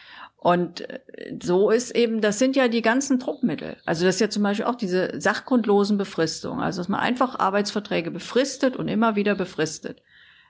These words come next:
Da hat die S P D seit, äh, ich weiß nicht wie vielen Jahren erzählt, dass sie das ändern will. Das steht im Koalitionsvertrag. Es ist immer noch so. Es ist immer noch so. Und das ist wirklich ein Hauptknebelinstrument, um Leute gefügig zu halten. Das betrifft ja dann nicht nur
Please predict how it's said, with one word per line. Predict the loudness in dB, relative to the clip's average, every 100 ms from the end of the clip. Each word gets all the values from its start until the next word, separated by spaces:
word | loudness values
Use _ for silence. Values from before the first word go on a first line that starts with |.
| -8
Da | -2
hat | 2 2
die |
S | 2 2
P | -2
D | 0 2
seit, | 2 0 -4 -12
äh, | -10 -8
ich | -2
weiß | 0 2
nicht | 2 2
wie | 0
vielen | 2 0
Jahren | 2 2 2
erzählt, | 0 -2 0 0 0
dass | -2
sie | -2
das | -2
ändern | -2 0 2 4 4
will. | 4 4
Das | 4 2
steht | -2 -2
im | -4
Koalitionsvertrag. | 0 0 0 -2 -4 -2 -4 -2 -2 0
Es | -2 -2
ist | -4
immer | -2 -2 0
noch | -4 -4
so. | -8 -8 -14 -12
Es | -8 -4
ist | -2 -2
immer | -2 0
noch | 0 -2
so. | -4
Und | -2 2
das | 2
ist | 2 2
wirklich | 0 0 -2
ein | -2 2
Hauptknebelinstrument, | 0 0 -2 0 4 4 2 0 -10 -20 -20 -4 2 2 2 0 2 2 2 0 0
um | -2 2
Leute | 4 4 2
gefügig | 0 0 0 0 -2
zu | -4 -4
halten. | -6 -4 -4
Das | -4
betrifft | -6 -6 -6 -2
ja | 0
dann | 0 0
nicht | -2 0
nur | 2 0